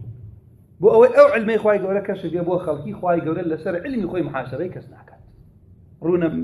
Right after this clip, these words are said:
برا بەڕێزەکان، ئێستا قاضی لەسەر علمی خۆی نایە محاسبەی خەڵکی بکات. یعنی چی؟ قاضیەک دانیشتووە، دوو کەس دێ بۆ لای ئەم قاضی،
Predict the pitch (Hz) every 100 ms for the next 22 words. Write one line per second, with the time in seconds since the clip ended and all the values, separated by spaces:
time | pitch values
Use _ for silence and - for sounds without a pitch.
0 | 165 165 156 143 143 139 135 151 151 -
1 | - 170 156 214 196 190 170 151 113 -
2 | - - - 143 143 156 156 165 170 170
3 | 208 233 143 131 123 117 110 104 104 101
4 | - - - _ - - 151 175 160 -
5 | - - - - 175 170 175 208 170 196
6 | 170 151 143 196 190 175 165 - 156 180
7 | 165 139 175 180 180 226 - 156